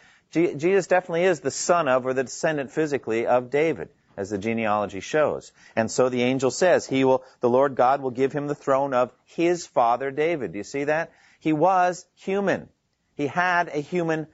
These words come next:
father, ancestor, so to speak, in David. He was the son of David. But it also says at the end, "And so the Holy One to be born will be called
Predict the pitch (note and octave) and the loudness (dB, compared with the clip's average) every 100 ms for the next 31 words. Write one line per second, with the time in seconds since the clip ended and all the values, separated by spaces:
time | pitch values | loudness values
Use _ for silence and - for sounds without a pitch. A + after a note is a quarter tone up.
0 | _ _ - - E3 E3+ B2+ G#2 C#3+ E3 | _ _ -4 0 2 2 0 -2 -2 -2
1 | D#3+ C3+ A2 - A#2 A2 B2+ A#2 - - | 0 0 0 -2 -6 -2 -2 -2 -4 -4
2 | B2 - B2+ B2+ B2 C3+ C3 D2+ G#2 A#2 | -4 -4 -6 -4 0 2 2 -2 -8 -2
3 | A#2 A#2+ A#2 - B2+ G#2+ A2 B2+ G#2 C2 | -2 -2 -12 -6 -6 -4 -2 -2 -2 -8
4 | _ _ - - - C#3 D#3 G#3+ G3 - | _ _ -20 -4 0 4 4 2 -4 0
5 | D#3+ C#3 C#3 C#3 E3+ F#3+ C#3+ C3 - D#3 | 0 0 -2 0 2 2 0 -2 2 2
6 | C#3+ C#3 D#3+ D#3+ D#3 D#3 C3+ C3 D3+ F3+ | 2 2 2 2 0 0 -2 0 2 2
7 | D#3+ C#3+ D3 - D#3 D#3+ D#3 | 0 -2 -4 2 2 2 0